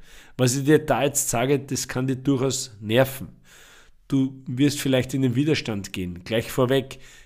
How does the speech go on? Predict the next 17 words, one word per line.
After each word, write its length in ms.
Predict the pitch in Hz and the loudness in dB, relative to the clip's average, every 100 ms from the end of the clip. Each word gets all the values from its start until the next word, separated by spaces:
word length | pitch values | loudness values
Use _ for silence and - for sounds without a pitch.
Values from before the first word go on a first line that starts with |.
| - | -12
betrachte 560 | 123 127 123 - 135 - - | -4 -2 -2 -4 -8 -6 0
alles, 720 | 113 131 139 180 180 - - _ | 4 6 4 0 -4 -6 -10 _
was 240 | 123 120 - | -2 -2 0
ich 180 | 151 - | -4 -6
hier 300 | - 139 139 | -2 0 0
in 80 | |
diesem 380 | 127 117 113 98 | -2 -4 -6 0
Podcast 640 | - 120 117 - 123 - - | 0 0 -4 -4 -4 -4 -4
sag, 340 | 110 120 - - - - - - - | -4 -6 -8 -20 -20 -20 -20 -20 -2
wie 140 | 127 | 2
ein 80 | 143 | 2
großes 600 | - 120 120 - 131 - - | 4 2 2 0 -2 -4 -4
Buffet 540 | - 120 - 104 92 - | 0 0 0 -2 -2 -4
und 160 | 107 113 | -6 0
nimm 220 | 127 127 | 0 2
dir 260 | 131 127 131 - - | 2 0 -2 -16 -20
einfach 400 | - 117 117 120 | -8 -6 -4 -6